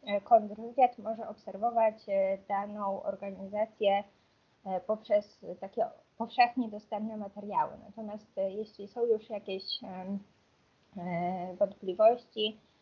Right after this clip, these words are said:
albo podejrzenia, że dana grupa może być faktycznie ekstremistyczna, to, e, urząd może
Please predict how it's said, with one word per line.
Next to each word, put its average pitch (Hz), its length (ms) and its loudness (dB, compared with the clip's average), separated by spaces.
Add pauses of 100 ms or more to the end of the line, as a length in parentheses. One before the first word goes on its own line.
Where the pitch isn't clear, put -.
(240)
albo 180 320 6
podejrzenia, 196 640 -4
że 196 120 -10
dana 190 320 -4
grupa 202 320 -8
może 196 260 -10
być 202 220 -10
faktycznie 190 760 -8 (280)
ekstremistyczna, 196 1120 -6
to, 220 400 4
e, 196 540 4
urząd 208 460 -6
może 202 360 -4